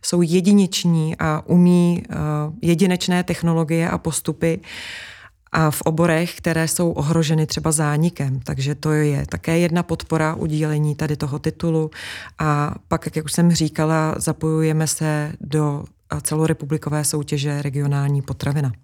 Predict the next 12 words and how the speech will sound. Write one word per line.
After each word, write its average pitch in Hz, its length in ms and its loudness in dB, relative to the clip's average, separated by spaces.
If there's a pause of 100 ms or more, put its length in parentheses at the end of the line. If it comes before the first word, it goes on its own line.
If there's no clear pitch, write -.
(360)
V - 20 4
neposlední 220 540 6
řadě 202 240 2
také 196 220 0
musím 208 300 6
říci, 190 720 2
že, 180 560 2 (140)
mm, 170 340 0
krajský 175 380 0
úřad 180 340 2
se 180 340 2
snaží 175 960 2